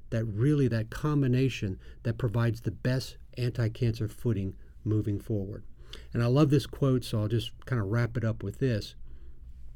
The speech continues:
Walt Disney said, "We must keep moving forward, opening new doors, doing new things because we are curious, and curiosity keeps leading us down new paths."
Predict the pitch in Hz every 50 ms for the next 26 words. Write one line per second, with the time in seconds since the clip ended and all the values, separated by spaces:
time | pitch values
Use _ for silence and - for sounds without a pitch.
0 | - - - - - - - - - 127 156 170 160 139 160 147 113 135 123 -
1 | 120 104 107 127 135 131 120 107 - - - - 196 170 - - 143 147 135 147
2 | 143 127 - 151 143 127 104 92 90 - - - - - - - - - - -
3 | 151 143 143 147 127 123 113 113 120 127 160 190 165 170 139 120 120 120 120 -
4 | - - - - - 104 123 123 117 110 101 101 101 107 151 190 185 - - 120
5 | 104 101 104 101 - - 110 110 - 117 101 101 113 139 135 - 139 120 117 117
6 | 113 - - - 214 190 147 113 101 98 - - - - - - - - - -
7 | - - - - - - 104 107 - - - 170 175 185 165 151 139 123 - -
8 | 117 113 113 113 - - 165 165 165 - - 123 127 135 127 127 123 123 120 113
9 | 113 - - 101 98 98 98 98 101 101 104 104 - 101 104 95 90 92 - -
10 | - -